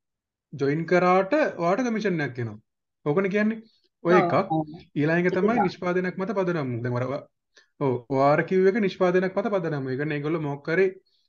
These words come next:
Speaker 1: ගොඩක් ඔය අපේ ගිහිල්ලා තියෙන සෝලාර් ලයිට් එකනේ සෝලාර් ලයිට් එක විකුණනවා. හරි මාකට් එකේ රුපියල් පන්දහයි නම් ඒගොල්ලෝ විකුණන්නේ පනස් දහකට විතර.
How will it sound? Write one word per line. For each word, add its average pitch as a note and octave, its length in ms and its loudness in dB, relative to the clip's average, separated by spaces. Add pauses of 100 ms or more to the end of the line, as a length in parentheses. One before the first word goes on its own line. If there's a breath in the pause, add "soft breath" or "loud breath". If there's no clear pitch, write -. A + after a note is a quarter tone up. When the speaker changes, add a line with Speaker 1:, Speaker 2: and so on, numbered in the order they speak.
(120)
Speaker 1:
ගොඩක් C#3 300 -4
ඔය D#3+ 100 0
අපේ D#3 200 -2
ගිහිල්ලා D#3+ 280 -2
තියෙන E3+ 160 0
සෝලාර් C#3+ 300 -2
ලයිට් E3 260 -2
එකනේ F#3+ 200 -2
සෝලාර් D3+ 240 -2
ලයිට් D3 140 -6
එක G3+ 100 0
විකුණනවා. E3+ 420 -2 (440 soft breath)
හරි F3 160 2
මාකට් D3 440 -2
එකේ E3 180 0
රුපියල් E3 400 0 (280)
පන්දහයි D3+ 600 0
නම් D3+ 200 2
ඒගොල්ලෝ E3+ 380 -2
විකුණන්නේ F3+ 380 -2
පනස් F#3 180 0
දහකට F#3 220 4
විතර. A2+ 180 -4